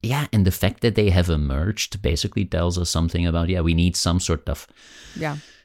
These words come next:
Speaker 1: people to organize our journals. And yes, then we
Speaker 2: Yeah.
Speaker 1: give them the authority to make decisions about how this process is shaped. And
Speaker 2: Right.
Speaker 1: maybe we build in some dem-, democratic pathways, you know,
Speaker 2: Yeah.
Speaker 1: some voting somewhere, you know, not for
Speaker 2: Mm-hmm.
Speaker 1: everything, but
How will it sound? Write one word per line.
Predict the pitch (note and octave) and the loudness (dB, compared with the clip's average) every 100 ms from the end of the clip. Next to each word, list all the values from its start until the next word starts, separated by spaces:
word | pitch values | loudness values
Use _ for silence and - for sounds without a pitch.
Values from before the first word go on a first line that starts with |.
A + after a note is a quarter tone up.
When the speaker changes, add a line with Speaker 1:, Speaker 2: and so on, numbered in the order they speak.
| - | 0
Speaker 1:
people | G2 F#3 F#2+ F2+ - | 0 4 4 4 0
to | - G2+ | 0 2
organize | F#2 F2+ E2+ F2 E2+ E2 F2+ | 4 4 4 2 4 4 4
our | A2 G#2+ | 4 2
journals. | - - E2+ E2 E2+ E2+ - - | -2 0 4 6 4 2 -2 -2
And | A2+ | 0
yes, | G#2+ D#2+ F2 - | 2 4 2 2
then | F#2+ | 0
we | F#2 | 0
Speaker 2:
Yeah. | G#3+ | 0
Speaker 1:
give | G#3 E2+ - | 0 -2 0
them | F#2+ G2 | 0 2
the | G#2 A2 | 2 2
authority | G#2 F#2+ F2+ F2 G#2 | 2 2 2 2 -2
to | G2+ | -2
make | G2+ G2 - | 0 0 0
decisions | A#2 - G2 G#2+ G#2 | -2 0 0 0 0
about | G2 G2 | 2 0
how | - E2+ G2 | 0 -2 -2
this | A2+ | -4
process | - F#2+ F2+ A2+ A#2 | -2 0 2 0 0
is | C#3 | 0
shaped. | - D#2+ E2+ - | 0 2 2 2
And | A2+ A2+ F3 | 2 4 0
Speaker 2:
Right. | E3+ D#3 | -4 0
Speaker 1:
maybe | G2+ F#2+ G#2 | 4 4 4
we | A2 | 4
build | G2+ G#2 G#2 | 6 6 6
in | A2 G#2+ | 4 2
some | - G2 G#2 | 2 2 2
dem-, | G2+ F2+ E2+ - - - | 4 4 4 0 -10 -2
democratic | - D#2 - - C#2+ C#2 - - _ _ _ | 0 2 0 -4 -4 -6 -8 -14 _ _ _
pathways, | - C2+ - - A2 C#3 - | -2 -2 -2 2 2 2 -2
you | B2 | 0
know, | B2 C3+ E3+ | 0 0 -4
Speaker 2:
Yeah. | |
Speaker 1:
some | D#3+ E2 | -2 0
voting | E2+ D#2+ E2 - F#2+ | 0 0 -2 -2 -2
somewhere, | F#2+ - F2+ F#2 G#2 A2 - _ | 0 2 2 2 0 -2 -8 _
you | F2 | -4
know, | F2 | 2
not | - - | 4 4
for | E2 | 4
Speaker 2:
Mm-hmm. | E2 | 4
Speaker 1:
everything, | F#2+ G2 A#2+ | 2 2 0
but | A2+ F2 | 0 -4